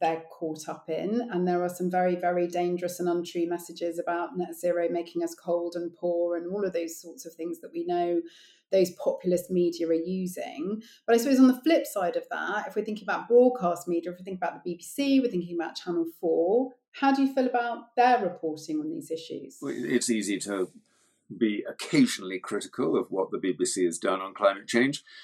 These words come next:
Speaker 2: It did insist for about a decade that every time it put up a climate scientist, it had to put up some godforsaken climate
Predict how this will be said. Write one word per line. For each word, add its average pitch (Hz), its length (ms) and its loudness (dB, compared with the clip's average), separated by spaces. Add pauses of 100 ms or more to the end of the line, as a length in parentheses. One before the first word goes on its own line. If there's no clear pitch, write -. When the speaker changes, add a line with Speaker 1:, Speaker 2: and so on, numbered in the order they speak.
(220)
Speaker 2:
It 90 140 -10
did 90 180 0
insist 87 480 -2
for 98 80 -4
about 87 240 -2
a 90 80 -4
decade 87 580 -2
that 104 120 -8
every 92 200 0
time 90 240 -2
it - 140 -10
put 92 160 -4
up 87 120 -6
a - 60 -12
climate 87 380 -8
scientist, 87 580 -4
it - 120 -18
had 90 140 -6
to 90 60 -10
put 92 220 -2
up 85 160 -4
some 87 360 -6 (180)
godforsaken 80 800 -4
climate 87 480 -2